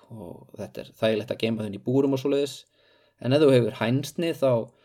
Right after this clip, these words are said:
þá náttúrulega færðu þau alls konar sjúkdóma frá, eh, hænunum og sömuleiðis svínum. Og hver ætli hafi tamið svín fyrst? Það er í raun ómögulegt að segja til um það. Við vitum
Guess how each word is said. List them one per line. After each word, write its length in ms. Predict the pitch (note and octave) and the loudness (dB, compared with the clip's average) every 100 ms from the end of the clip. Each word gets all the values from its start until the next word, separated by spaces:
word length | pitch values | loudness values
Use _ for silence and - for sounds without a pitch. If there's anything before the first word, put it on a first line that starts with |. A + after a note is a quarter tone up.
| _ _ _ | _ _ _
þá 60 | - | -8
náttúrulega 300 | C#3 A2+ A2+ | -4 -4 2
færðu 240 | A2+ A2+ G#2+ | 2 4 2
þau 80 | |
alls 140 | A2+ B2 | 2 -2
konar 260 | A2 G#2 | -6 -8
sjúkdóma 420 | - C#3 - C#3+ A#2 | -6 -8 -4 -4 0
frá, 320 | A2+ A2 - _ - | -2 -2 -10 _ -20
eh, 200 | - - A#2+ | -18 -8 -2
hænunum 460 | B2 C#3+ D#3 D#3 - _ _ _ - | 0 0 -2 -8 -16 _ _ _ -16
og 60 | B2+ | -4
sömuleiðis 560 | B2+ B2 A#2+ A2+ - B2 | 0 2 2 0 -4 -2
svínum. 540 | B2+ C#3 D#3+ F3 F3+ _ _ - | 0 0 -2 -6 -10 _ _ -10
Og 320 | G2 F2 - | -8 -8 -2
hver 200 | B2+ C3+ | 4 4
ætli 240 | B2+ A2+ | 4 -4
hafi 140 | A2+ A2 - | -4 -4 -4
tamið 460 | B2 C3 A2+ - - | -2 0 -2 -6 -12
svín 420 | - B2 C3+ D3 | -8 -2 -2 -2
fyrst? 480 | C#3+ D3+ - - - G#2+ | -2 -4 -4 -16 -18 -10
Það 160 | A2 | -4
er 120 | A2+ A2 | -4 -4
í 60 | |
raun 200 | A2 A2+ | -4 -6
ómögulegt 400 | B2 B2+ B2+ B2+ | -2 0 2 2
að 120 | A#2+ C3 | 0 0
segja 180 | B2+ | 0
til 120 | C3 C3 | 0 -2
um 60 | |
það. 220 | B2+ D3+ C3+ | -2 -4 -4
Við 80 | |
vitum 380 | A2+ A2 A2 A2+ | -6 -6 -6 -8